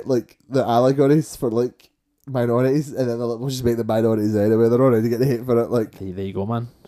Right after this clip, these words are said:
Speaker 1: might as well, like, give them
Speaker 2: I don't
Speaker 1: something
Speaker 2: know,
Speaker 1: that's,
Speaker 2: man,
Speaker 1: like,
Speaker 2: 'cause, like, a lot of people, like, on, like, X Twitter and, like, X podcasts, like, they don't really, they don't really, um,
Speaker 1: That's the name of the website. You can't say X Twitter, it's
Speaker 2: Genuinely.
Speaker 1: just called X now.
Speaker 2: Yeah, I know. <laughs>
Speaker 1: On
Speaker 2: Fucking
Speaker 1: X.
Speaker 2: damn,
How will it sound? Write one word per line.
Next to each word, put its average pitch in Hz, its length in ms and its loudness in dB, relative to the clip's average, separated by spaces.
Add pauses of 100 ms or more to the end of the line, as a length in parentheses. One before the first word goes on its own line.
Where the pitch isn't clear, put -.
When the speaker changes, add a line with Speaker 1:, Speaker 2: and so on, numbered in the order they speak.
(300)
Speaker 1:
might 147 220 4
as 143 160 2
well, 143 180 4
like, 131 160 -2
give 139 140 4
them 127 80 -2
Speaker 2:
I 135 40 4
don't 220 80 4
Speaker 1:
something 214 180 6
Speaker 2:
know, 165 80 6
Speaker 1:
that's, 151 80 2
Speaker 2:
man, 151 100 4
Speaker 1:
like, 151 120 0
Speaker 2:
'cause, 151 160 2
like, 156 180 0
a 165 40 2
lot 165 180 6
of 175 120 -2
people, 156 360 4
like, - 380 0 (340)
on, 120 200 -2
like, - 320 -6 (380)
X - 280 -10
Twitter 110 360 0 (320)
and, 107 160 -12
like, 107 180 -10
X - 220 -10
podcasts, 110 580 -6
like, 101 120 -8
they 110 100 -6
don't 120 200 -4
really, 123 340 -2 (300)
they 117 100 -2
don't 127 220 0
really, 131 500 0
um, 107 280 -2
Speaker 1:
That's 117 200 0
the 131 120 2
name 110 160 2
of 101 40 2
the 95 60 0 (280)
website. 113 60 2
You 131 80 2
can't 123 220 0
say 120 180 0
X 107 240 -4
Twitter, 120 140 2
it's 117 80 4
Speaker 2:
Genuinely. 123 240 0
Speaker 1:
just 123 180 -4
called 113 260 0
X - 380 -4
now. 127 80 2
Speaker 2:
Yeah, 120 120 4
I - 20 2
know. 120 180 0
<laughs> - 400 -2
Speaker 1:
On 131 80 8
Speaker 2:
Fucking 131 280 2
Speaker 1:
X. - 220 -6
Speaker 2:
damn, 127 180 -6